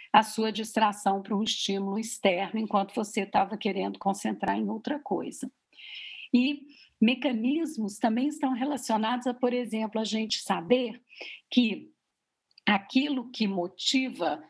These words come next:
a motivação tá ligado tá, está ligada muito ao que, eh, faz com que você tenha uma sensação de satisfação.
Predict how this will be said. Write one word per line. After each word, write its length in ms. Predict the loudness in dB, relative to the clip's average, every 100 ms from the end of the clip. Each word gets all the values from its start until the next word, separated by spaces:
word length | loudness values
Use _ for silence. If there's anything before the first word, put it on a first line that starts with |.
| _
a 80 | 2
motivação 680 | 2 0 0 0 2 0 2
tá 120 | 0
ligado 760 | -2 0 2 4 2 -2 -4 -8 -20 -20 -14 2
tá, 260 | 4 4 0
está 280 | 0 4
ligada 500 | 4 2 2 2 0
muito 520 | 0 2 0 0 -4 0
ao 300 | 2 2 0
que, 460 | -4 0 0 -2 -6 -18 -20 -2
eh, 320 | 2 4 2 0 -2
faz 300 | 0 -2 -2
com 160 | -2
que 140 | 0 -2
você 500 | -2 -4 0 0 0
tenha 420 | 0 0 2 0
uma 160 | -2
sensação 720 | -4 -4 -2 -2 -2 0 0 0
de 140 | -4
satisfação. 1400 | -6 2 2 2 -4 -4 0 0 0 -2 -4 -4 -6